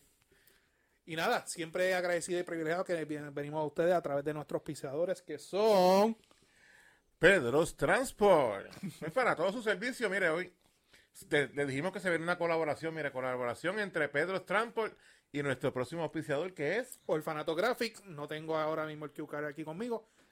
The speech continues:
Speaker 1: pero yo sé que nuestro próximo auspiciador lo va a poner aquí en pantalla, que es el Yaucano Films,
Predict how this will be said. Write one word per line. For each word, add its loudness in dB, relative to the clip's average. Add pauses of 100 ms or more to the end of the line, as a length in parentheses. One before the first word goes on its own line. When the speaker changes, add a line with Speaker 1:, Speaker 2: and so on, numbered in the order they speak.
Speaker 1:
pero 2
yo 0
sé -2
que -2 (100)
nuestro -6
próximo -6
auspiciador -4
lo 0
va 0
a -12
poner -6
aquí -12
en -14
pantalla, -2
que 0
es -4 (320)
el 2
Yaucano -2 (320)
Films, -4